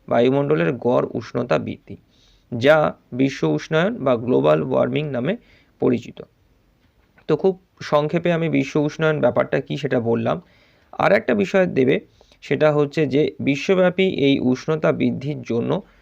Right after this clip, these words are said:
পরিবেশের উপর তার সুদূরপ্রসারী ও অত্যন্ত ক্ষতিকর প্রভাব অবশ্যম্ভাবী। তারপরে যেমন বলে যে প্রভাব বা ফলাফলগুলো হচ্ছে সেইগুলো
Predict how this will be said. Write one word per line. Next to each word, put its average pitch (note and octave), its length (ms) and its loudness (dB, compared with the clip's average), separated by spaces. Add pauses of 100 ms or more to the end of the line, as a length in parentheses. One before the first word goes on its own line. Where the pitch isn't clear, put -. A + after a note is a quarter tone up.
(240)
পরিবেশের E3 560 2
উপর D#3+ 280 0
তার C#3+ 320 0
সুদূরপ্রসারী C#3+ 800 -2
ও C3 80 2 (100)
অত্যন্ত D3+ 460 -2
ক্ষতিকর C3 560 -2
প্রভাব B2+ 320 -2 (120)
অবশ্যম্ভাবী। G#2+ 760 -6 (680)
তারপরে D3+ 360 2
যেমন C3+ 400 4
বলে D3 200 2 (460)
যে C#3 200 2
প্রভাব C3+ 440 2
বা C3 120 0
ফলাফলগুলো B2+ 720 0
হচ্ছে C#3 380 -2 (560)
সেইগুলো C3+ 420 2